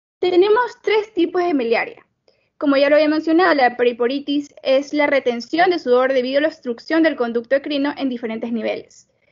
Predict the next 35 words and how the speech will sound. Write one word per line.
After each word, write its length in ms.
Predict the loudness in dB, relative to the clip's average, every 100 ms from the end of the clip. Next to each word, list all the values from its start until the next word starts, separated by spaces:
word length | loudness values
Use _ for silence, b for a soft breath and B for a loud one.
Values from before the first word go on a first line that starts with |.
| _ -4
Entonces 400 | 0 2 0 -2
tenemos 400 | -2 0 -2 0
la 120 | 0
miliaria 320 | 2 2 0
cristalina, 560 | -2 -2 0 2 0 0
que 180 | 0
es 140 | 0 -4
superficial, 1000 | -20 -8 -6 -4 -2 -2 0 2 0 -2 b b b b
la 160 | 0
miliaria 420 | 2 2 2 2
rubra 520 | 2 0 2 2 0 b b
o 160 | 0 0
eritema 580 | 0 0 0 0 -2
por 160 | -2 -2
calor, 400 | 0 0 0 -2
que 160 | -4 -6
sería 560 | -6 -6 -2 -2 -2
una 180 | -2 -2
obstrucción 420 | -4 -8 -12 -10
intermedia, 580 | -6 -4 -2 -2 -2 -6
y 120 | -2 0
la 100 | 0
miliaria 420 | 2 0 0 -2
profunda 640 | -4 -4 -2 -2 -2 -10 b b b 0
o 120 | 2
mamilar, 520 | 4 2 0 0 0
que 100 | -4
produce 400 | -2 -2 -2 -6
pápulas 640 | -4 -4 -2 -4 -2 -2 -6 _
blancas 600 | -4 -2 0 -2 -4 -4 -6
y 180 | -4 -4
está 240 | -4 -6
en 80 | -6
la 60 |
profundidad. 580 | -6 -8 -10 -10 -10 -12